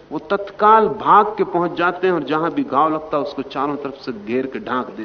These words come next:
हैं। उसको आप मवाद कहते हैं, वो मवाद नहीं है, वो आपके शरीर की सुरक्षा का उपाय है। अभी बड़ी हैरानी की बात है, चिकित्सा शास्त्र समझाने में असमर्थ है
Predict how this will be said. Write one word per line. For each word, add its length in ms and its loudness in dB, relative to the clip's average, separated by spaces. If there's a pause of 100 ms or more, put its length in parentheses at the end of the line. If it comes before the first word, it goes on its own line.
हैं। 160 -20 (1300)
उसको 260 -2
आप 200 2
मवाद 400 0
कहते 200 -10
हैं, 60 -4
वो 100 -4
मवाद 340 2
नहीं 180 -2
है, 180 -8 (1120)
वो 60 -4
आपके 340 -2
शरीर 320 -2
की 160 -6
सुरक्षा 540 -10
का 160 -8
उपाय 300 -6
है। 120 -14 (320)
अभी 180 -2
बड़ी 300 4
हैरानी 400 2
की 140 -6
बात 260 2
है, 60 -4
चिकित्सा 500 -2
शास्त्र 380 0
समझाने 500 2
में 120 -2
असमर्थ 480 0
है 140 -4